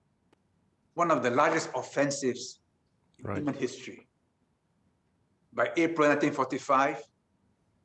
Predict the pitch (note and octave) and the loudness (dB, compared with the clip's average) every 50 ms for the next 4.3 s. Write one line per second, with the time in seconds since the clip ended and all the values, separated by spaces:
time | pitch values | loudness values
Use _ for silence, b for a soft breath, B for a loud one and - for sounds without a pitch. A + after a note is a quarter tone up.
0 | _ _ _ _ _ _ _ _ _ _ _ _ _ _ _ _ _ - A#2+ A#2 | _ _ _ _ _ _ _ _ _ _ _ _ _ _ _ _ _ -10 -6 -4
1 | C#3 D3 C#3+ C#3+ B2+ B2+ B2 B2 B2 A#2+ A2 G#2+ A2 A2 - - - - - - | -4 -2 -2 0 2 2 2 2 2 0 0 0 -2 -4 -4 -10 -14 -18 -18 -18
2 | - G2 - G2 F#2+ G2 - - D#2+ - _ _ _ _ _ _ - A2+ G2+ F#2+ | -16 -8 -6 -6 -6 -4 -6 -12 -14 -16 _ _ _ _ _ _ -14 -8 -6 -6
3 | F#2 F#2 F#2 F2 - _ _ _ _ _ _ _ _ _ _ _ _ _ _ _ | -6 -6 -6 -8 -12 _ _ _ _ _ _ _ _ _ _ _ _ _ _ _
4 | - G3+ F#3+ - - | -2 0 0 0 -2